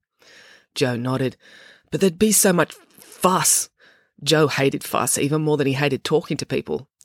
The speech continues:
usually because fuss involved a lot of long and intense bouts of talking to people. He trudged off towards the math block. April and Finn ambled in the other direction.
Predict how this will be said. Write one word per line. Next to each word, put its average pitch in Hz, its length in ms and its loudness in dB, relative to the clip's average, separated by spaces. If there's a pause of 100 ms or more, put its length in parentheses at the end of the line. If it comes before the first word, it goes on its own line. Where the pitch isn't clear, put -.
usually 185 400 4
because 135 320 -2
fuss - 440 0 (240)
involved 151 280 2
a 156 60 2
lot 160 160 2
of 127 80 -2
long 151 480 4
and 139 80 2
intense 139 460 -2
bouts - 440 0
of 127 120 -4
talking 143 420 0
to 123 100 -4
people. - 460 -6 (560)
He 156 160 2
trudged 131 400 2
off 110 180 0
towards 113 340 -4
the 123 60 0
math 123 320 -4
block. 107 360 -6 (560)
April 147 260 4
and 170 80 2
Finn 123 420 0
ambled 139 440 -2
in 113 100 -4
the 120 140 0
other - 160 -4
direction. 117 580 -2